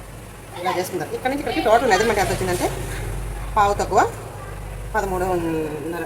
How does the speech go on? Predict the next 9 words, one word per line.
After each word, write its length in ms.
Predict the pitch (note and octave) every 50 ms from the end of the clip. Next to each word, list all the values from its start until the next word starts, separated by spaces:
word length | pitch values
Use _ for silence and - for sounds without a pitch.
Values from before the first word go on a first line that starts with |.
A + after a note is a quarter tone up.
| - F3+
పదమూడున్నర 360 | F3+ F#3+ F#3+ E3+ D#3+ D#3 D#3+ D#3+
ఇంచు, 140 | D#3+ F#3 F#3+ - F#3
పదమూడు 240 | F3 F#3 F3+ E3+ E3+
ఇంచులు 160 | - G3 E3
వచ్చింది. 240 | - - - - - - - - - - F3+
ఆ 20 | F3+ F#3+
పావు 160 | G3 G#3 A3+
ఇంచు 120 | A#3 A3+ G3 F#3
తగ్గించుకొని 420 | - - F#3 - - E3+ -